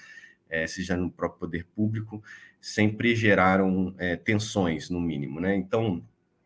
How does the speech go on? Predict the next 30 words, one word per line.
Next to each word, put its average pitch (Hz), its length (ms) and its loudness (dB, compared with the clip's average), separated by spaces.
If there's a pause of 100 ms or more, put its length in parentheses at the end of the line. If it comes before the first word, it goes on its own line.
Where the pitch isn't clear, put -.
(200)
é, 80 520 -8
a 87 120 -4
gente, 98 580 -2 (420)
é, - 300 -18
vê 98 240 0
que 104 280 0
esses 120 340 2
grupos, - 720 -2
né, 87 260 -6 (220)
pra 104 140 2
responder 107 800 0
a 98 60 0
esse 95 280 -4
incômodo, 95 540 2
a 85 60 0
esse 92 160 -6
escrutínio 101 760 0 (160)
público, 95 520 -2
né, 90 140 -4
que 90 220 -6
é 90 80 2
o, 82 220 -4 (160)
o, 85 60 -10 (100)
o - 100 -18
papel, 98 540 0 (380)
a - 40 -18
função 98 400 -4
social 95 440 0
do 95 80 -4
jornalismo, 92 640 -4